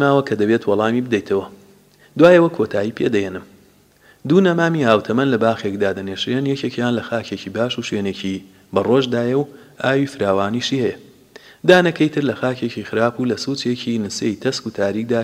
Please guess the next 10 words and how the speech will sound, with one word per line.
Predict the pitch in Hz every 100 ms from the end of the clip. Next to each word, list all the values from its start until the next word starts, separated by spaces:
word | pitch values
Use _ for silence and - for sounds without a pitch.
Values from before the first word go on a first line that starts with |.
| -
کە | 95
ئاویشی | 95 92 - - 104
نییە | 123 120
دەنێژێت. | 98 95 95 123 - - - _ - _ _
کامیان | - 107 127 135 135
باشتر | 107 98 95 107 110 -
پەرەدەسێنێت | 92 90 90 - 101 120 135
و | 135
بەرهەمی | 104 98 98 101 92
باش | 92